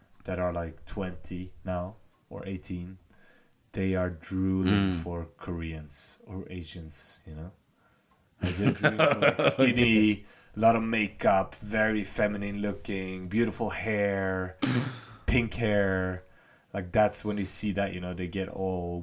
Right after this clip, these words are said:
Speaker 1: wet and juicy, you know? It's like, that's what
Speaker 2: <laughs>
Speaker 1: makes them go. I th-, honestly, I think it's, like, it's culture. Like, I, this proves that attraction is nothing more than what you're exposed
Speaker 2: Yeah.
Speaker 1: to.
Speaker 2: Yeah,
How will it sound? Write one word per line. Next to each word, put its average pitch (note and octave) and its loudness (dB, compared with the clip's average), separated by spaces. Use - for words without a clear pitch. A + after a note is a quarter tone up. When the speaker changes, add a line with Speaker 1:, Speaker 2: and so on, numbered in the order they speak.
Speaker 1:
wet F#2 -6
and F2+ -10
juicy, F2 -8
you D#2+ -10
know? E2 -8
It's - -8
like, E2+ -6
that's - -2
what F#2 -2
Speaker 2:
<laughs> - -16
Speaker 1:
makes A2 4
them G2 2
go. F#2+ 0
I D3 6
th-, - 0
honestly, C4 2
I D3 2
think G#3 -4
it's, G#3 0
like, G3+ 4
it's - -4
culture. F#3 2
Like, C#3+ 2
I, D#3+ 2
this E3 4
proves F3 4
that B2+ 0
attraction D3 2
is A2 -6
nothing D3 2
more B2+ 4
than G2+ -4
what A2+ 0
you're A2+ -2
exposed G2 -2
Speaker 2:
Yeah. E2+ 6
Speaker 1:
to. E2+ -2
Speaker 2:
Yeah, E2 0